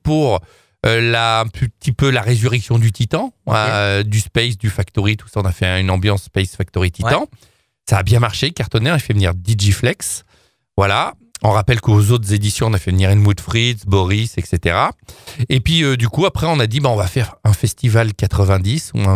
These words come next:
Speaker 1: inviter, euh, les gros artistes, euh, quatre-vingt-dix d'époque.
Speaker 2: Ok.
Speaker 1: Donc, on a fait, euh, Master Boy, Indra et Hadaway, avec, euh, la petite polémique qu'il y a eu autour, que le monsieur, il a pas voulu chanter parce que c'était pas assez bien pour lui.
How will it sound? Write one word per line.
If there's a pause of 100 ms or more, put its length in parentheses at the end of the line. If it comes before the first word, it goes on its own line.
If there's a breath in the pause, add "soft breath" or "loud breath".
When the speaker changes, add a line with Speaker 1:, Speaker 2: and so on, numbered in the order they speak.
Speaker 1:
inviter,
euh,
les
gros
artistes,
euh, (380 soft breath)
quatre-vingt-dix
d'époque.
Speaker 2:
Ok.
Speaker 1:
Donc,
on
a
fait,
euh,
Master
Boy, (400 loud breath)
Indra (380 soft breath)
et
Hadaway, (380)
avec,
euh,
la
petite
polémique
qu'il
y
a
eu
autour,
que
le
monsieur,
il
a
pas
voulu
chanter
parce
que
c'était
pas
assez
bien
pour
lui.